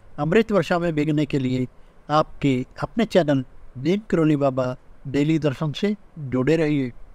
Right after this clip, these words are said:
और हाँ, अपने चैनल को सब्सक्राइब कर लीजिए और नोटिफिकेशन के लिए बेल आइकन का बटन दबा दीजिए,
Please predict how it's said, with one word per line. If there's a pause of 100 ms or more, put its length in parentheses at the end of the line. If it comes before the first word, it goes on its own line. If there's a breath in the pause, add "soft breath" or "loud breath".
(460 soft breath)
और
हाँ, (340)
अपने
चैनल
को (160)
सब्सक्राइब (140)
कर
लीजिए (440 soft breath)
और (220)
नोटिफिकेशन
के
लिए (360)
बेल (140)
आइकन
का (140)
बटन (160)
दबा
दीजिए,